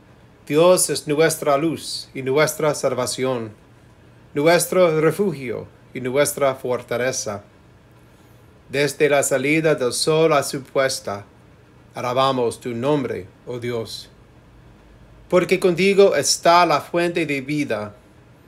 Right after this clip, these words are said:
y en tu luz vemos luz. El Evangelio según Mateo, capítulos cinco y seis. Jesús dice: "Hagan brillar sus luz delante de todos,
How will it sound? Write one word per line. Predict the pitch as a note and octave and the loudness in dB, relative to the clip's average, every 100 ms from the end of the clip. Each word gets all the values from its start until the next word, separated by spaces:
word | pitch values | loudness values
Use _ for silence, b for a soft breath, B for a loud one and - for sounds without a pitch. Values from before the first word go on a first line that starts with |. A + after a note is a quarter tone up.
| - - _ | -20 -20 _
y | C3+ | -6
en | C3+ A#2 | -6 -6
tu | B2 | -8
luz | B2 C#3+ C#3+ - - - | -6 -6 -6 -8 -12 -10
vemos | B2+ B2+ A#2 - | -8 -6 -8 -10
luz. | A2+ A2+ F#2 - - - _ _ - _ _ _ - _ _ - - _ - _ _ _ - _ - - - - - - - - _ - - - | -14 -14 -16 -18 -20 -20 _ _ -20 _ _ _ -20 _ _ -20 -20 _ -20 _ _ _ -20 _ -20 -20 -20 -20 -20 -20 -20 -20 _ -20 -20 -8
El | D3 | 0
Evangelio | D3 D3+ D3+ B2 G3+ G#3 G3+ G#3 | 4 4 4 2 4 4 2 0
según | - C3+ B2+ D3 | -6 -4 -2 -2
Mateo, | B2+ A#2 D#3 E3+ E3+ E3+ - - | -2 -2 0 0 -2 -6 -16 -20
capítulos | - B2+ - G#3+ A3 G#3+ G#3 | -12 -6 -2 0 2 2 2
cinco | - F#3 F#3 F#3+ F#3 E3+ - | -2 -4 -2 -2 -2 -4 -12
y | D#3 | -10
seis. | D3+ - F#2 F2 - - - - - - - - - - - - - - - - - | -8 -6 -8 -12 -16 -18 -20 -20 -20 -20 -20 -20 -20 -20 -20 -20 -20 -20 -20 -20 -6
Jesús | D3 C#3 G3 F#3+ | -6 0 0 0
dice: | - A#2+ - - - - - - - - - - - - - - - - | -6 -12 -12 -14 -20 -20 -20 -20 -20 -20 -20 -20 -20 -20 -20 -20 -20 -8
"Hagan | D3 C#3+ F3+ G#3 | -2 4 4 4
brillar | F#3+ D3+ D#3 F#3 G3+ G3+ - | 2 2 4 4 2 -2 -12
sus | - C3 A#2 | -10 -10 -4
luz | E3 G#3+ A#3 - - - | 0 0 -2 -6 -10 -6
delante | C#3+ D3+ F#3+ G3 F#3+ | 0 2 2 2 0
de | F3+ E3 | 0 0
todos, | C3 A2 G#2 - - - | -2 -2 -6 -14 -20 -20